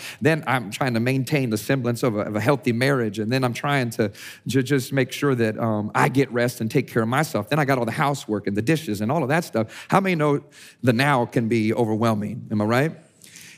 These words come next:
And then to say to me, "Now I have to think of future and the not yet," that, that can seem, uh,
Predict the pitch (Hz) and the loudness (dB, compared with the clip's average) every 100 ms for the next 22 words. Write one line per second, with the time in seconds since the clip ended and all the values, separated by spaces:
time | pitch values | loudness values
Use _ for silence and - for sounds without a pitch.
0 | _ 151 175 208 175 - 190 180 180 156 | _ 2 4 2 0 2 2 2 0 0
1 | 147 - 135 160 156 156 139 151 - 170 | 0 0 0 2 0 0 2 2 2 0
2 | 147 139 110 - 156 156 - 165 120 113 | 0 0 -2 0 -2 0 0 0 0 0
3 | 110 120 127 113 117 175 - - _ 135 | 2 2 2 2 2 2 -2 -16 _ -10
4 | 127 165 - 175 - 151 - 139 131 117 | 0 0 2 -2 0 -4 -2 0 0 -2
5 | 123 113 120 | -2 -2 -2